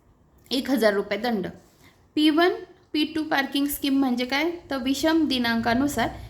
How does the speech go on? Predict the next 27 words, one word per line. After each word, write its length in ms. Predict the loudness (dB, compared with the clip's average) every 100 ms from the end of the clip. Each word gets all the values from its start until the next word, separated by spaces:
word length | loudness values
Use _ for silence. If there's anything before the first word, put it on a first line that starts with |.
| -10
एकाच 360 | -6 0 0 2
बाजूस 420 | 2 0 0 -6
पार्किंग 460 | -2 0 0 -2 0
करणे. 320 | 0 0 -2
ठीक 160 | -6 -4
आहे, 100 | -4
विषम 300 | -4 -4 -2
दिनांकानुसार 680 | -2 -2 -4 -4 -4 -4 -4
एकाच 320 | -2 -2 -2
बाजूस 320 | -4 -4 -6
पार्किंग 400 | -6 -6 -6 -6
करणे. 320 | -4 -4 -4 -6 -12 -16 -16 -14 -14 -4
पुढे 180 | 2 2
बघा, 260 | 4 2 2 2
फुटपाथ 680 | -2 -2 -4 -4 -10 -8 -2
रहित 360 | 0 0 -2
रस्त्यावर 580 | -2 -2 -2 -2 0 -2
पादचाऱ्यांनी 760 | -2 -2 0 -2 -2 -2 -2 0
कोणत्या 340 | 0 0 0
बाजूने 380 | 2 2 0 -2
चालावे? 420 | 0 0 0 0
रस्त्याच्या 460 | -2 -2 -4 -2 0
उजव्या 300 | 0 0 0
बाजूने. 360 | 0 -2 -2
पुन्हा 420 | 0 2 2 0
आलेला 280 | -2 -2 -2
आहे 140 | -2